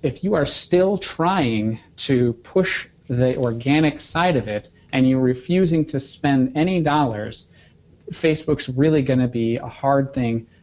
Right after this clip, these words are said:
to, to show, because they are mutually supportive to each other. It's gonna be hard to show growth there. And I'm not saying you have to spend a lot of money, but if you spend it in a targeted way, uh, it can be really powerful. You know, people say, "Well, I'm not gonna spend money on Facebook. I wanna, you know, it used to be so great.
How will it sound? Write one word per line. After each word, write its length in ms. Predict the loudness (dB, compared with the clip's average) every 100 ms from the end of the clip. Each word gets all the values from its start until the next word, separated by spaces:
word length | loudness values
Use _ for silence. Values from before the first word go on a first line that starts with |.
| _
to, 160 | -10 -10
to 200 | -6 -4
show, 400 | -2 2 2 2
because 360 | 2 0 -2 2
they 140 | 2
are 140 | 2 2
mutually 380 | 2 0 0
supportive 560 | -2 -4 -2 0 0 -2
to 100 | -6
each 140 | -8 -2
other. 140 | -2
It's 100 | -2
gonna 220 | -2 -2
be 120 | 0 0
hard 240 | 2 0
to 60 | 0
show 280 | -2 -2
growth 400 | -2 0 0 -2
there. 240 | -8 -12 -12 _ -20 _
And 100 | 2
I'm 60 |
not 120 | 2 0
saying 320 | 0 2 2
you 60 |
have 100 | 2
to 60 | 0
spend 400 | -4 -2 0 2
a 40 |
lot 200 | 2 2
of 60 | 0
money, 340 | 0 -2 -4 -14 _ _
but 80 | -6
if 100 | -2
you 100 | -2
spend 320 | -2 0 2
it 100 | 2
in 120 | 2
a 80 | 0
targeted 560 | -2 0 2 4 2 0
way, 500 | 0 0 0 -2 -6 _ _ _ _
uh, 160 | -4 -2
it 100 | -2
can 120 | 0
be 120 | 0
really 220 | 2 2 0
powerful. 580 | 0 -2 -2 -8 -14 -16 _ _
You 100 | -2
know, 80 | 0
people 160 | 0 0
say, 160 | 0
"Well, 140 | 2 2
I'm 100 | 2
not 140 | 0
gonna 120 | -2
spend 200 | -2 -2
money 140 | 0 -2
on 60 |
Facebook. 380 | -4 -10 -10 -8
I 100 | -2
wanna, 280 | 0 2 0
you 100 | -2
know, 120 | -2
it 100 | -2
used 300 | 0 0 0
to 60 | -4
be 80 | -2
so 160 | 0
great. 380 | 0 0 0 -4